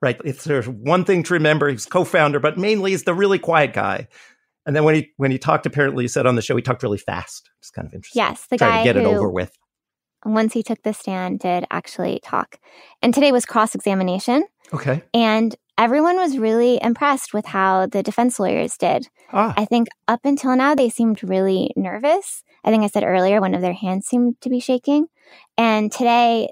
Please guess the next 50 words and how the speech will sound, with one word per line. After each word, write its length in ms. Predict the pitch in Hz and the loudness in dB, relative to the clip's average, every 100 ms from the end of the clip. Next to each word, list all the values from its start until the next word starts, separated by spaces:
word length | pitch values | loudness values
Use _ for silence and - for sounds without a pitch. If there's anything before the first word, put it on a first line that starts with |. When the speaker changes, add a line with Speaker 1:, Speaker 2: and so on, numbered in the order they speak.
| - 226 | -8 -2
Speaker 2:
they 300 | 202 190 180 | 0 0 0
moved 300 | 196 185 185 | -2 -2 -4
very 340 | 180 190 277 | -2 0 2
quickly. 640 | 277 262 - 240 233 269 _ _ _ _ | 0 -4 0 0 0 -4 _ _ _ _
They 140 | - 233 | -2 0
hardly 360 | 240 269 262 | 2 4 4
got 220 | 226 196 | 4 2
interrupted 560 | 196 202 190 - 202 175 | 2 0 -2 0 -2 0
by 180 | 170 175 | -2 -2
the 120 | 240 | -2
prosecution. 760 | - 190 - - 240 262 254 247 - - | -6 -10 -10 -10 -4 0 0 -2 -10 -6
They 80 | 208 | -6
seemed 240 | 190 190 | -4 -4
very 260 | 185 208 269 | 2 2 2
confident. 640 | 247 220 240 202 202 - _ _ - _ | 0 -2 0 0 -2 -4 _ _ -20 _
And 520 | 226 214 202 208 214 - _ _ _ _ - | 0 2 2 2 -2 -6 _ _ _ _ -4
they 200 | 240 254 | 0 0
did 340 | 208 285 320 330 - _ _ _ _ _ _ _ _ - | 2 2 2 0 -8 _ _ _ _ _ _ _ _ -10
kind 300 | - 302 403 | -2 0 2
of 120 | 320 | 0
leave 300 | 262 320 330 | 0 0 0
me 180 | 349 330 | -2 -2
feeling 460 | 294 320 320 285 - _ _ _ _ _ - | 0 2 2 0 -4 _ _ _ _ _ -4
a 100 | 254 | 0
little 240 | 233 247 285 | 2 2 0
bit 180 | 302 - | -2 -2
different 360 | 254 254 190 | -2 0 0
about 280 | 185 180 - | 0 0 0
Gary's 340 | 196 196 190 | 0 0 0
testimony 580 | - 214 - 208 185 180 | -4 -8 -4 -2 0 -2
than 160 | 185 185 | -2 -2
I 100 | 180 | -4
did 240 | 185 180 | -2 -2
earlier. 460 | 113 190 180 - 110 | -2 -2 0 -2 0
Speaker 1:
Interesting. 600 | 220 247 277 - 110 - - | 0 0 -4 -4 -8 -8 -2
So 160 | 175 | 2
those 240 | 165 233 262 | 4 4 4
are, 100 | 285 | 2
like, 220 | 165 - | 2 0
the 100 | 147 | -4
vibes, 720 | 101 143 160 101 131 175 - | 0 2 2 2 -2 -6 -4
which 180 | 170 - | -4 -4
is 120 | 120 | -4
interesting. 400 | 127 - 139 156 | -4 -4 -2 2
What 160 | 165 370 | 2 2
was 160 | 247 | 0
the 80 | 180 | 0
substance 680 | 139 180 175 - 185 123 - | 2 2 2 0 -2 -2 -2
of 140 | 101 | -2
the, 200 | 107 107 | -2 -2